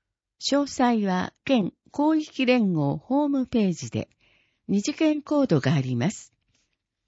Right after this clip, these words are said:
問い合わせ、保険年金課、年金後期高齢者医療担当。電話、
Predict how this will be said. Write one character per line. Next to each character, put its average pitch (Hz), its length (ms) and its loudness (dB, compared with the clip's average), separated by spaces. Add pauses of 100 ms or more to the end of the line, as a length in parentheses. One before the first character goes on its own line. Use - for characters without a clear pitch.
(520)
問 262 220 2
い 233 80 2
合 220 60 2
わ 233 140 0
せ、 - 360 -2 (220)
保 208 120 -4
険 302 200 0 (160)
年 247 240 2
金 220 300 0
課、 185 360 -2 (440)
年 277 260 0
金 240 400 -2
後 311 240 0
期 - 180 -6
高 277 300 2
齢 269 240 2
者 240 220 0
医 247 80 2
療 170 280 2
担 165 380 0
当。 127 400 -4 (600)
電 208 340 0
話、 175 280 2